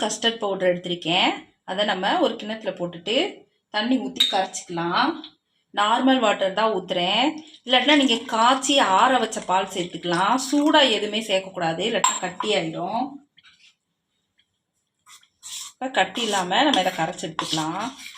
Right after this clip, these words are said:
இப்ப இதை கட்டி இல்லாம நல்லா கரைச்சாச்சு. இது ஓரமா வச்சிடலாம். இப்ப நம்ம போட்ட சேமியா பால்ல நல்லா வெந்துருச்சு. இந்த அளவுக்கு வெந்தா போதும். நம்ம இதுல ஜீனி சேர்த்துக்கலாம். ஒரு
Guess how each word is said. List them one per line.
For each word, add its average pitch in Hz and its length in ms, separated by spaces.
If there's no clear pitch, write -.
இப்ப 233 220
இதை 370 200
கட்டி 277 260
இல்லாம 185 360
நல்லா 208 240
கரைச்சாச்சு. 170 600
இது 208 160
ஓரமா 185 260
வச்சிடலாம். 175 580
இப்ப 196 320
நம்ம 220 260
போட்ட 214 300
சேமியா 208 420
பால்ல 196 340
நல்லா 196 180
வெந்துருச்சு. 196 600
இந்த 202 120
அளவுக்கு 214 300
வெந்தா 190 200
போதும். 180 420
நம்ம 196 220
இதுல 247 160
ஜீனி 233 280
சேர்த்துக்கலாம். 180 640
ஒரு 208 100